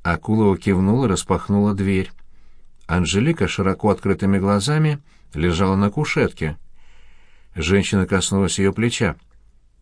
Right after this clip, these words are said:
«Пойдем домой?» Та недоуменно посмотрела на нее и ничего не ответила. «Ты можешь хоть бить ее ногами, без толку», заверил подоспевший Геннадий.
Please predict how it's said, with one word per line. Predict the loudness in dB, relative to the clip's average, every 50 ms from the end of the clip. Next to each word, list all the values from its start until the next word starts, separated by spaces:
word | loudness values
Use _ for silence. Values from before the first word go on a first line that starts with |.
| -20 -20 -20 -20 -20 -10 -4
«Пойдем | 0 0 2 2 2 2 2 2
домой?» | 2 2 2 2 2 2 0 -4 -12 -20 -20 -20 -20 -20 -20 -20 -20 -20 -20 -10
Та | -4 -2 0 0 2
недоуменно | 2 0 0 2 2 2 2 2 2 2 2 2 0 0
посмотрела | 0 -2 -4 -2 -2 -2 -2 -2 0 0 0 2 2
на | 0 0
нее | 0 0 0 0 0 0 -2 -4 -6 -12 _ _ -20 -12 -8
и | -4 -2
ничего | -2 -2 -4 -2 -2 0 0
не | 0 0
ответила. | 0 -2 -2 -2 0 0 0 0 -2 -4 -4 -4 -6 -8 -16 -20 -20 -20 -20 -20 -20 -20 -20 -20 -20 -20 -20 -20 -20 -20 -20 -20 -20 _ _ -20 -20 _ _ _ -2
«Ты | 2 4 4
можешь | 4 4 4 4 2 2 2 0 0 -2 -2 -6 -8 -10 -12
хоть | -8 -2 0 0 2
бить | 2 2 2 2 2 2 2 0 0
ее | 2 2
ногами, | 2 2 2 0 0 0 0 0 0 0 0 0 -2 -6 -10 -18 -20 _ _ -10
без | -6 -2 0 0 2 0 0 0
толку», | -2 -2 -2 -2 -4 -6 -6 -8 -10 -20 -20 -20 -14 -10
заверил | -6 -2 0 2 2 4 2 2 2
подоспевший | 0 0 0 0 -2 -2 -2 -2 -2 -2 -2 -4 -2
Геннадий. | 0 0 0 0 0 -2 -2 -4 -4 -6